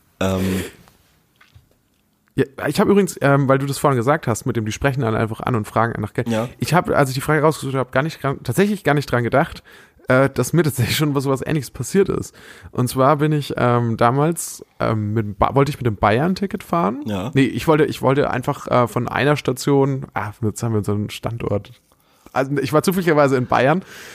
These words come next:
Speaker 2: und, ähm, dann wollte ich von einer Stadt in die andere Stadt fahren, sagen wir es mal so.
Speaker 1: Ja.
Speaker 2: Und dann kam ein Mann auf mich zu und fragte mich, ob ich ihm dann sein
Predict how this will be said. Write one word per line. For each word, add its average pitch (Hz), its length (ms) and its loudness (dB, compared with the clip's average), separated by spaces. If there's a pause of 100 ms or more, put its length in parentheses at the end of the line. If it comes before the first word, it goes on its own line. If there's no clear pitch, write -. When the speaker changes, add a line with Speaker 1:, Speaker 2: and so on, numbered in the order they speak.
(160)
Speaker 2:
und, 147 600 4
ähm, 131 560 2
dann 131 140 -2
wollte 151 120 2
ich 127 40 -8
von - 120 -4
einer 165 180 2
Stadt - 180 -2
in - 80 -2
die 135 120 -2
andere 123 260 2
Stadt - 180 -4
fahren, 104 160 -2
sagen 104 160 0
wir 104 60 0
es 101 100 -10
mal 101 60 -10
so. 95 180 -4 (200)
Speaker 1:
Ja. 92 120 -6 (280)
Speaker 2:
Und 139 100 2
dann 185 240 4
kam 175 360 0
ein 135 140 0
Mann 117 320 2
auf - 220 -4
mich 131 120 -8
zu 190 400 -2 (1160)
und 147 240 2
fragte 120 440 0
mich, 202 280 0 (260)
ob 143 160 0
ich 156 160 -6
ihm 156 80 -2
dann 139 220 -2
sein 190 580 0